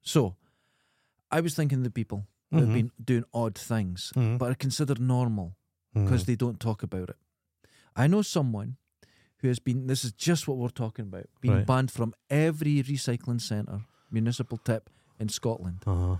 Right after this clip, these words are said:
Speaker 1: because they'd constantly go and jump in the skips to see what there was.
Speaker 2: Oh, yeah. It's a, it's a
Speaker 1: Incredibly dangerous.
Speaker 2: madness.
Speaker 1: Can't do that.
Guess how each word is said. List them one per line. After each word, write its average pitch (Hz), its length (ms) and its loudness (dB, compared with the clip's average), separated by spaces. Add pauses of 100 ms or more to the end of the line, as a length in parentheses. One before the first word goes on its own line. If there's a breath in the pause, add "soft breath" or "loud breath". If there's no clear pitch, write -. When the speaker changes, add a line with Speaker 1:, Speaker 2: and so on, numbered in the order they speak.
(280 soft breath)
Speaker 1:
because 120 280 0
they'd 113 180 -6
constantly 139 560 -2
go 107 360 -4
and 107 220 -2
jump 120 340 0
in 110 200 0
the 110 320 -6
skips - 400 -8
to - 80 -10
see 107 180 -6
what 104 180 -8
there - 100 -6
was. - 360 -10
Speaker 2:
Oh, 113 100 8
yeah. 80 260 -2
It's - 160 -12
a, - 40 -4
it's 87 80 -8
a 95 40 -4 (120)
Speaker 1:
Incredibly 170 360 2
dangerous. 107 340 -2
Speaker 2:
madness. 95 560 0
Speaker 1:
Can't 147 200 4
do 113 120 0
that. 85 140 -8